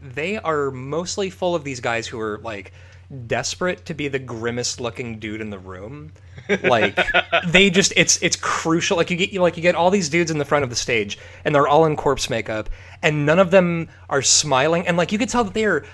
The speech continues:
Speaker 1: consciously trying not to bob their head to the beat.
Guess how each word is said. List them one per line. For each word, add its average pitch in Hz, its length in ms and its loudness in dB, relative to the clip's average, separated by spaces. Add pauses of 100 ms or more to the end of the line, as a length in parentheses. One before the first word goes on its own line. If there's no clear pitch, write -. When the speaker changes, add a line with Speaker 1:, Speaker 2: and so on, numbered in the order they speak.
Speaker 1:
consciously 190 680 -2
trying 165 640 -4
not 135 320 0
to 170 140 -4
bob 127 440 -2
their 123 180 -2
head 120 400 -6
to 131 280 -8
the 127 140 -6
beat. 113 460 -12